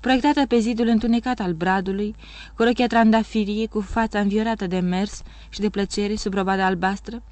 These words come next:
cu zâmbetul ei roșu și luminând din azurul ochilor, îmi părea, până la halucinații, o floare mare, una din acele flori tropicale care atrag irezistibil, amețesc și omoară.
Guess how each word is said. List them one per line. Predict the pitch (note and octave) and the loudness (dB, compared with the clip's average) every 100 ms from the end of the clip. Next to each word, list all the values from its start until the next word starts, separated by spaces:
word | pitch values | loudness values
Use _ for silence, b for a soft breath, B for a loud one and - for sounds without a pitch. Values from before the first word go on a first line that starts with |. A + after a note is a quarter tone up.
| B B B B B B | B B B B B B
cu | C4 | 2
zâmbetul | C4 D4+ C#4 B3+ | 4 4 4 4
ei | C4 | 4
roșu | B3+ C4+ A#3 - | 4 4 2 0
și | - | -2
luminând | G3 G3+ G3 G#3+ | 0 4 4 4
din | G#3 G3+ | 4 2
azurul | F#3+ F#3 G3 F#3+ | 0 0 0 -2
ochilor, | - G3 - G#3 A3+ A3+ - | -2 -4 -4 -6 -6 -8 -4
îmi | G3+ G#3 | 0 2
părea, | G3 G3+ A3+ B3 B B B | 0 -2 -4 -8 B B B
până | C#4+ D4 | 0 4
la | A3+ | 4
halucinații, | F#3+ G3 F#3+ F#3 G3 G3+ G#3+ - G3+ - | 4 2 0 0 0 0 0 -4 -8 -6
o | - | -8
floare | F3+ G3+ F#3+ | -2 0 2
mare, | F3+ F3 D#3 - - B B B | 2 0 -4 -8 -14 B B B
una | A#3 | 2
din | A#3+ A3+ | 4 4
acele | A3+ A#3+ | 4 0
flori | A3 B3 A#3 | 0 0 -2
tropicale | G3+ F#3 F#3+ G3+ G#3 G#3 | -2 -6 -6 -2 -2 0
care | F#3+ | -2
atrag | F#3+ F#3+ G3 | -2 -2 -4
irezistibil, | G#3+ C4 A3 F#3 F3+ - G3 G#3 G#3 - - - | 0 2 2 2 -4 -4 -4 -2 -6 -8 -16 -8
amețesc | - F#3 E3+ - F#3+ G3 - - - - | -2 0 -2 -4 -8 -10 -18 -20 -20 -14
și | - G3 | -8 -6
omoară. | F3+ E3 D3 - | -4 -4 -6 -12